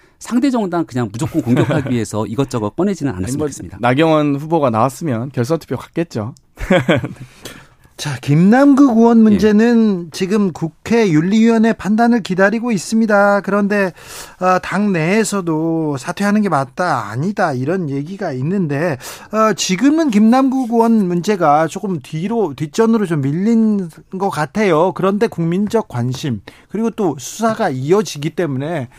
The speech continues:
Speaker 3: 꺼지지 않는, 어, 꺼지지 않는 불씨입니다. 이 문제는 어떻게 해결해야 된다고 보십니까?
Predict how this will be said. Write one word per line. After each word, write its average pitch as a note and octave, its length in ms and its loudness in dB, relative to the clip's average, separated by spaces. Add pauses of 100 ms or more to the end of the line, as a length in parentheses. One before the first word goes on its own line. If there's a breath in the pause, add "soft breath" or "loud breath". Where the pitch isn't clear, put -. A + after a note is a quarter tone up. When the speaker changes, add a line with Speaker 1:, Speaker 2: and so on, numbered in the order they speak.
(280 loud breath)
Speaker 3:
꺼지지 C4 600 0
않는, F#3 460 -2 (600 loud breath)
어, E3 560 -2
꺼지지 A3 480 -4
않는 G#3 240 0
불씨입니다. E3+ 800 -2
이 D#3 240 -2
문제는 B3+ 360 -2
어떻게 C3+ 460 -6
해결해야 C4 480 0
된다고 F3+ 380 0
보십니까? B2+ 720 -6